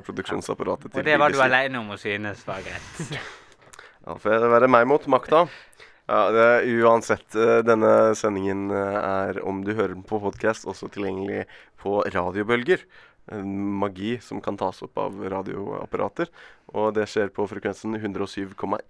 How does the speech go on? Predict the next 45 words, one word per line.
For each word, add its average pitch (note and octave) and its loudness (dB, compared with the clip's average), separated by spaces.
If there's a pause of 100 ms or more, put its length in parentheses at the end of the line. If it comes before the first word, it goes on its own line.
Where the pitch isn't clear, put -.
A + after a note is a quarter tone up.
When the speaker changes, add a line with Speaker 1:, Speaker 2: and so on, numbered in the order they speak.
Speaker 1:
en, G3 0
eh, G#2+ 0
klokken - -16
elleve F2 -10
på - -8
søndager. - -10 (560)
Som G#2+ -10
sagt G#2 -6
er - 2
dette G2+ 0
siste G2+ -8
vanlige A2 4
sending, F3 0
så B2 -4
vi A#2+ -2
kommer A2 0
til G#2+ -6
å G2+ -8
sende F#2+ 0
et F#2 -6
par, F#2+ -2
eh, F2+ -2 (520)
gode, C3 2
fine, A2 2
mm, G2+ -2
sendinger E2+ -4
i F2+ -2
reprise F2+ -6
utover E2 -8
sommeren. F#2 -10
Eh, E2+ -6
ja. - -6 (460)
Eh, G#2+ 4
hvis A2 -4
du C#3+ -2
hører A#2 4
dette A#2+ 0
live, A#2+ 4
så A2 0
er A2 2
vi G#2+ -2
også G2+ -6
tilgjengelig G2 -6
på G2+ -4
podcast. - -2